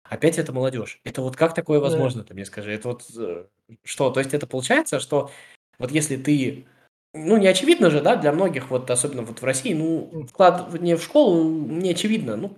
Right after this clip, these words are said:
Speaker 1: когда там что будет, не очень понятно, да,
Speaker 2: Да.
Speaker 1: живем одним днем. Вот, вот Барселона — это яркий пример, когда в очень трудное для команды время, а сколько больших клубов в такие моменты посыпалось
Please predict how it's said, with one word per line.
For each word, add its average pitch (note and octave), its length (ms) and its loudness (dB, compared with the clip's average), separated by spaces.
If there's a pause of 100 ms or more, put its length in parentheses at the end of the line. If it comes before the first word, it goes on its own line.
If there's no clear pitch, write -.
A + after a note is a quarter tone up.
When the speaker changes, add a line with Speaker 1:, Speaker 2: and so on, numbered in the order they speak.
Speaker 1:
когда - 380 0
там G3+ 180 -2
что G#3 200 2
будет, F3 440 0
не D#3+ 80 4
очень D#3+ 200 4
понятно, C3+ 360 2
да, C#3 160 2
Speaker 2:
Да. - 0 -
Speaker 1:
живем A#2 300 2
одним A#2+ 240 -4
днем. - 300 -4 (640)
Вот, C#3+ 300 0
вот D3 200 -4
Барселона — F3+ 440 4
это D#3+ 180 0
яркий D#3 320 2
пример, A#2+ 280 -4
когда C#3 260 0
в B2 140 -2
очень B2+ 280 2
трудное A2+ 340 -4
для G2+ 140 -8
команды G#2 340 -6
время, G3 380 -2 (480)
а - 100 2
сколько G#3+ 400 6
больших - 340 2
клубов B3 380 4
в - 40 -16
такие F#3 260 -2
моменты E3+ 340 2
посыпалось A2+ 640 -2